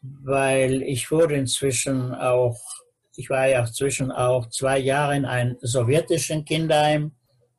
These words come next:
sozialistisch erzogen, Atheist geworden. Und mein Vater fragte mich mal wirklich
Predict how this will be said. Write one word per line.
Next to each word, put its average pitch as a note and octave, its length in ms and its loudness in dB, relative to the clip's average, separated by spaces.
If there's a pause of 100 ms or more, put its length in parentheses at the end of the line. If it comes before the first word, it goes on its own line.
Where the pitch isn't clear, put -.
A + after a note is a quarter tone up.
sozialistisch C#3 880 0
erzogen, D#3+ 760 0 (1800)
Atheist D3+ 520 0
geworden. D#3 680 2 (1500)
Und C#3+ 120 2
mein C3 160 2
Vater D#3 420 2
fragte D#3 480 -2
mich B2 140 -2
mal B2 180 2
wirklich C3+ 680 -2